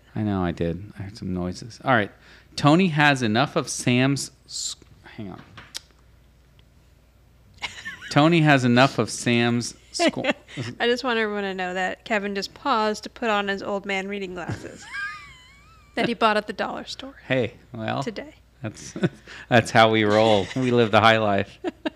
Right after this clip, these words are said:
Speaker 1: Um, we're, it's very exciting around here. All right, anyway. Tony has enough of Sam's squanderbug wardrobe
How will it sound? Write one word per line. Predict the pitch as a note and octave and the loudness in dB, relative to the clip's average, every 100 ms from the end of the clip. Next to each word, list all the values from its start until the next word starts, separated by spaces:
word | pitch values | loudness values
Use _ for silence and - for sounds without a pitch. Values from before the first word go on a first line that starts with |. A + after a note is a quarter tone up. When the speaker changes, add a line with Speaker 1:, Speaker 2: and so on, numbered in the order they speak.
| - - - - _ | -10 -20 -20 -20 _
Speaker 1:
Um, | - G#2 G2+ | 0 2 2
we're, | G2+ G2+ | 0 -4
it's | G2+ G#2 | -8 -6
very | A#2 A2+ | -2 -2
exciting | A2 - G#2 G#2+ G#2 | -2 -2 -2 -2 -4
around | G2+ G2 | -4 -6
here. | G#2 G2+ - | -6 -4 4
All | B2+ | 6
right, | G#2 | 6
anyway. | G#2+ A2+ F#2 F2 E2 - - - - - - - _ _ _ _ - - - - - | 4 2 2 -2 -6 -12 -12 -12 -14 -20 -20 -20 _ _ _ _ -16 -16 -20 -16 4
Tony | C#3+ D#3 D#3 | 6 8 8
has | D3 B2 | 6 6
enough | G2+ G#2 A#2+ | 6 6 4
of | C3 - | 0 0
Sam's | - A#2 G#2+ G#2 G2+ - | -2 2 4 4 2 -2
squanderbug | - - - A2 C3 B2+ F#2+ G2+ G2+ | -8 -8 0 4 4 4 4 4 4
wardrobe | F#2+ G2 A2 G#2 G#2 F#2+ F2+ | 2 2 2 2 2 2 0